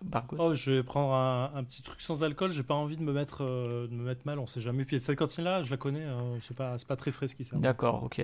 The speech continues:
Speaker 1: Donc on peut dire par exemple un
Speaker 2: Un petit lait de Banta.
Speaker 1: un petit lait de Banta,
Speaker 2: <laughs>
Speaker 1: ok. Euh, notre ami, euh, mécanicien là, tu veux quoi, euh,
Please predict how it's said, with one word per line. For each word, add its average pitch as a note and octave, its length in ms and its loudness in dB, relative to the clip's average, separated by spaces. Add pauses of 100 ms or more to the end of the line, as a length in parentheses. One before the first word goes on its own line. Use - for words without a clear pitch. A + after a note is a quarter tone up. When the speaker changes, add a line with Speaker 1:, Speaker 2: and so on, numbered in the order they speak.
Speaker 1:
Donc B2+ 160 -4
on - 140 -14
peut A#2 80 -4
dire - 160 -4
par G#2 160 0
exemple A2+ 340 -2
un A#2 100 0 (680)
Speaker 2:
Un C3 120 4
petit C3 200 2
lait C#3 100 8
de A#2+ 80 6
Banta. C3+ 340 8
Speaker 1:
un A#2+ 100 8
petit - 200 2
lait C#3+ 120 10
de D4 60 12
Banta, C#3+ 500 10
Speaker 2:
<laughs> - 20 6
Speaker 1:
ok. - 160 2 (760)
Euh, A#2 1040 10 (460)
notre - 220 2
ami, C#3 300 6
euh, C3 200 6
mécanicien C3+ 520 0
là, D3 120 4
tu C#3 140 -4
veux B2 100 2
quoi, C3+ 180 6
euh, A#2+ 340 8